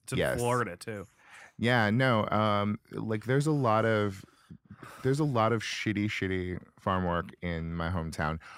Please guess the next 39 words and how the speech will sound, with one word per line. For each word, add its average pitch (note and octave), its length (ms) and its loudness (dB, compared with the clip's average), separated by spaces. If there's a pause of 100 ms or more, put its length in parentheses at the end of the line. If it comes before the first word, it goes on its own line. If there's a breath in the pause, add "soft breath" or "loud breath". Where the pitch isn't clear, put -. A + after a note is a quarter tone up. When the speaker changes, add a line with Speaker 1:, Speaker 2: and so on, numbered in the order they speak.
(140 loud breath)
Speaker 2:
Also, F3 380 2
it - 60 0
was B2 160 0
so C#3 180 2
funny D3 240 0
the A#2 100 -2
first A2+ 240 -2
time G#2 320 0 (120)
I F#2 200 0
was F2+ 320 -2
aware F2+ 320 0
of F#2 120 -2
factories E2 500 -4
that - 160 -8
worked E2 280 -6
all - 140 -4
year D#2+ 220 -4
long. D2+ 420 -6 (400 loud breath)
I G2+ 100 0
was G#2+ 120 0
just G2 100 -6
like, F2 220 -6
"That's D3 220 -2
so E3 120 2
crazy." D#3 580 0 (420 soft breath)
'Cause B2+ 160 -2
a A#2 40 -4
factory C#3 580 2
in G#2 100 2
my G#2+ 160 4
head G2 400 0
is G2 120 -4
a G2+ 60 -4
thing G2+ 240 -2
that G2+ 80 0
works G2 240 -2
for G2 220 -2
six - 420 -4
weeks F#2 540 -4